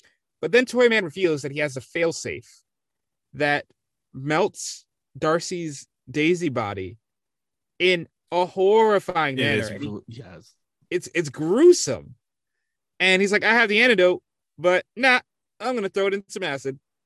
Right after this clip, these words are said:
Speaker 1: <laughs>
Speaker 2: This was the darkest episode. <laughs> So as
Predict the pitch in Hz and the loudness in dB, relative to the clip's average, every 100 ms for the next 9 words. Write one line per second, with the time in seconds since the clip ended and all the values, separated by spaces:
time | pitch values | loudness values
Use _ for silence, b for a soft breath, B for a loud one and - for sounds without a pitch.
0 | _ 247 - _ - 320 - - _ _ | _ -20 -18 _ -12 -12 -10 -14 _ _
1 | _ _ _ - 131 202 403 - 226 165 | _ _ _ -18 -6 -2 -2 -2 -2 -2
2 | - 147 151 131 - _ 113 123 131 123 | -4 -4 -4 -6 -10 _ -8 -4 -2 -4
3 | 98 - 110 87 - - - _ _ - | -6 -8 -12 -12 -16 -16 -18 _ _ -2
4 | 120 147 - 151 127 170 135 - - _ | 0 0 -2 -2 -2 -4 -10 -12 -16 _
5 | _ _ _ _ _ _ - - 185 175 | _ _ _ _ _ _ -12 -2 2 2
6 | 165 165 - _ _ - 170 190 185 175 | 2 0 -4 _ _ -4 0 0 0 -2
7 | 156 - - | -8 -14 -18